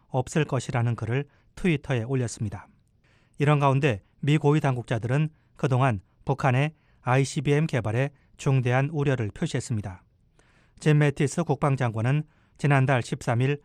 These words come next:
상원 청문회에서 북한의 아이씨비엠 능력이 증대되고 있다는데 의심의 여지가 없다고 말했습니다. 그러면서 지금 당장은 국가를 보호할 수 있지만 미래에는 분명한 미사일 방어 능력을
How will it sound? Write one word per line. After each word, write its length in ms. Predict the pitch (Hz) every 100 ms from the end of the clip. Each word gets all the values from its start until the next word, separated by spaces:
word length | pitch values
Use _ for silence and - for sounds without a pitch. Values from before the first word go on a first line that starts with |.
| _
상원 520 | - - 139 139 123 101
청문회에서 640 | 190 156 127 98 131 131 _ _ _ _
북한의 480 | - 139 143 147 110 - _ _
아이씨비엠 600 | 131 143 - 151 147 160
능력이 540 | 127 123 117 120 139 - _ -
증대되고 560 | 143 143 156 143 135
있다는데 500 | 120 113 101 101 131 - _ _ -
의심의 500 | 143 131 143 139 143
여지가 380 | 107 113 113 123
없다고 500 | 131 - 120 101 113
말했습니다. 600 | 127 113 - 98 98 - _ _ _ _
그러면서 560 | - 143 127 120 147 98 _ _ _
지금 320 | - 143 165
당장은 560 | 147 123 120 113 151 151 _ _ _
국가를 560 | 151 135 147 139 120 98
보호할 300 | 156 147 117
수 100 | -
있지만 420 | 113 117 113 151 - _ _
미래에는 640 | 139 135 131 113 113 151 156 _
분명한 520 | - 143 131 120 127 98 _ _
미사일 420 | 139 139 139 143
방어 260 | 156 131 127
능력을 480 | 113 107 98 127